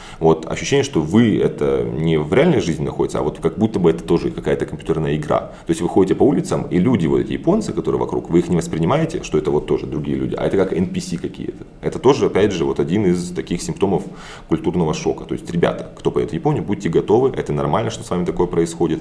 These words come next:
Со всеми рано или поздно, неважно, насколько вы там, э, так, фа-, фанаты Японии, это произойдет, это будет страшно, то есть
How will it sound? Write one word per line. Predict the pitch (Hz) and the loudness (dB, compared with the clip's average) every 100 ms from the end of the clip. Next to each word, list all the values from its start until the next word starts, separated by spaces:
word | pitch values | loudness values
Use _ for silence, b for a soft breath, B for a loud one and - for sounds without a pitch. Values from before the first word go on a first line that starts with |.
| - - | -8 -10
Со | - 90 | -4 -4
всеми | - 117 85 | 4 4 4
рано | 71 69 65 | 2 0 -2
или | 69 | -4
поздно, | - - 67 | -2 -4 0
неважно, | 85 98 73 64 58 - B B - | 2 4 2 0 -6 -10 B B -8
насколько | 78 - 92 - 73 | -6 4 4 6 2
вы | 73 | 0
там, | 71 65 65 B B B - - - | -2 -6 -8 B B B -20 -20 -18
э, | - 50 60 62 62 60 58 57 - - - - - - | -12 -8 -6 -4 -2 -2 -4 -8 -12 -14 -14 -14 -14 -12
так, | - - | -10 -12
фа-, | - - - | -8 -2 2
фанаты | 98 95 92 | 4 4 4
Японии, | 87 - 80 - - - | 0 2 0 0 0 0
это | - - | 2 4
произойдет, | 85 80 80 123 139 | 4 6 4 4 0
это | 76 73 | -2 -2
будет | 76 71 69 | 0 0 -2
страшно, | - - 117 143 107 78 | -6 0 0 0 -2 -2
то | 71 | -2
есть | - - | -2 -6